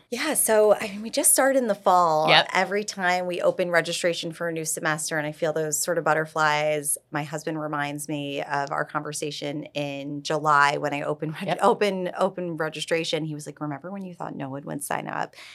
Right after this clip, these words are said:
Speaker 1: And now we open registration, everything nearly
Speaker 2: Explodes.
Speaker 1: it,
Speaker 2: Yeah.
Speaker 1: we're, we're full. It, we're by, we're in, we're capacity and within five minutes, which
Speaker 2: Wow. You
Speaker 1: I'm
Speaker 2: broke the
Speaker 1: so
Speaker 2: internet.
Speaker 1: Yeah, we broke the internet. I'm so grateful. I mean, we have such an amazing community in Palm Beach and West Palm,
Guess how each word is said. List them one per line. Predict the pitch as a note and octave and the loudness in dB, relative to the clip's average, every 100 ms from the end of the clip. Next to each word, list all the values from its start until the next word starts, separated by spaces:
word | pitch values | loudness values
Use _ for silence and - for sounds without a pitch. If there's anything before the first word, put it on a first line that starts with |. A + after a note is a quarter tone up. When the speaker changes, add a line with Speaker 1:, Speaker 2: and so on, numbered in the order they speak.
| - - | -20 -4
Speaker 1:
And | - F3+ | 0 4
now | F3 F3 | 6 4
we | E3 | 2
open | D#3+ D#3+ D#3 D3+ | 0 0 0 0
registration, | D3+ D3 D3 C#3+ D#3 - | -4 -4 -8 -6 -6 -4
everything | D3 C#3+ C3+ C#3 C#3 D3 _ - | -6 -6 -8 -10 -10 -14 _ -10
nearly | C3+ C3 C3 C3+ C#3 - _ - | -8 -8 -8 -10 -12 -18 _ -14
Speaker 2:
Explodes. | - - - - _ | -10 -8 -10 -14 _
Speaker 1:
it, | D3+ - _ | -6 -6 _
Speaker 2:
Yeah. | - E3+ E3+ | -4 -2 2
Speaker 1:
we're, | E3+ E3 | 2 2
we're | D#3+ F#3 E3+ | 0 -2 2
full. | - F3+ D3 D3 - | 8 8 8 2 -2
It, | D#3 | 0
we're | E3+ | 2
by, | E3+ F#3 | 4 4
we're | F#3 G3 | 4 0
in, | G3+ | 0
we're | - A#3 | 0 0
capacity | A3+ B3+ F#3+ G3+ A3 A3 G#3 | 0 8 8 8 4 4 4
and | F3+ E3 | 2 0
within | D#3 D3 | -2 0
five | C#3+ C#3 C#3 | 0 0 -4
minutes, | - - - | -10 -8 0
which | D#3+ | 2
Speaker 2:
Wow. | D3 C#3 C#3 | 4 2 -2
You | C#3+ - | -6 2
Speaker 1:
I'm | G3 | 6
Speaker 2:
broke | G3 G3+ | 8 10
the | |
Speaker 1:
so | A3+ | 10
Speaker 2:
internet. | A#3 A#3 B3 - - - - | 10 10 8 4 -6 -20 -4
Speaker 1:
Yeah, | - - F#3 | -2 -2 -2
we | |
broke | C#4+ C#4 | -2 -2
the | A#3 | -2
internet. | G#3+ F3+ - - | -2 -4 -4 0
I'm | A#3+ B3+ | 2 6
so | D#4 D4+ | 6 6
grateful. | A3+ - F#3 | 4 6 8
I | E3+ E3 | 10 8
mean, | F#3 F#3 | 4 -2
we | F#3 | -2
have | F#3+ F3+ D#3 | 0 0 0
such | F#3+ F3+ | -2 0
an | F#3 | -2
amazing | D#3+ D#3 D3+ | -2 -4 -4
community | D#3 D3 C#3+ D3 | -6 -6 -6 -8
in | D3 | -4
Palm | D3 D3 | -4 -4
Beach | C3+ - | -8 -10
and | D3 | -8
West | C#3+ - | -8 -8
Palm, | D3 C#3 C3+ C#3 | -6 -4 -4 -6